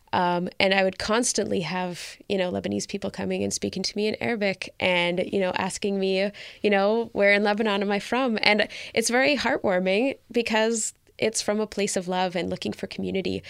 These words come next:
And then I feel guilty because I'm like, "I'm sorry, <laughs> I don't speak Arabic and I'm not Lebanese." And they're, like, confused. Um, so then, so it really depends on the asker as well.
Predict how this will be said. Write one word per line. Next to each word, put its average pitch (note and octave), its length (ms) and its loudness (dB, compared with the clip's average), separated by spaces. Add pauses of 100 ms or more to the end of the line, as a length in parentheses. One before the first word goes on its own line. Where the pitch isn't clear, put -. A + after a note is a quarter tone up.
(140)
And G#3+ 160 6
then A3+ 80 4
I C4 80 6
feel G#3 200 4
guilty G3+ 480 2
because A3 280 -2
I'm A3+ 80 -2
like, A3 160 0
"I'm B3 100 0
sorry, C4 600 2
<laughs> - 360 0
I - 540 -2
don't E4+ 180 0
speak - 260 -4
Arabic A3 380 0
and A#3+ 80 0
I'm A3+ 100 0
not G#3 140 0
Lebanese." G3 580 0
And G#3 140 2
they're, G3 140 2
like, F#3 200 0
confused. F#3 680 0 (400)
Um, F#3 400 2 (340)
so C#4+ 200 2
then, C4+ 320 2 (440)
so - 160 0
it B3 80 0
really C4+ 200 2
depends C4 320 -2
on A#3+ 60 0
the A#3 100 0
asker A3+ 400 -2
as F3+ 180 -2
well. D#3+ 340 -2